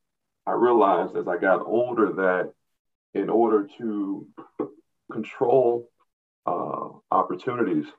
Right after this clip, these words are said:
a lot of times you have to create or found those, uh, those types of things. And so part of me growing up in the Saint Louis region and then later going to,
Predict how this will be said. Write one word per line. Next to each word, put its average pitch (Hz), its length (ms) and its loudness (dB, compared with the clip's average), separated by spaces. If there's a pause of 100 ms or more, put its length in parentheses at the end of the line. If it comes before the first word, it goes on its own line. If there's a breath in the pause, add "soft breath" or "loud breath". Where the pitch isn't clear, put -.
(320)
a - 60 -8
lot 120 200 6
of 127 80 -4
times 123 300 2
you 117 120 4
have 104 320 4
to 104 420 -4 (180)
create 110 460 6
or 87 220 4
found 104 580 4 (600)
those, 101 460 6
uh, 92 320 2
those 98 200 -4
types 98 280 -2
of - 140 -10
things. 110 380 0
And 90 120 -6
so 90 380 2 (360)
part 123 240 4
of 113 60 0
me 113 160 4
growing 101 380 4
up - 180 -2
in 87 80 -6
the 87 80 0
Saint - 300 0
Louis 85 260 -2
region 110 580 -4
and 90 160 0
then 90 220 2
later 95 460 2 (360)
going 95 260 0
to, 87 180 0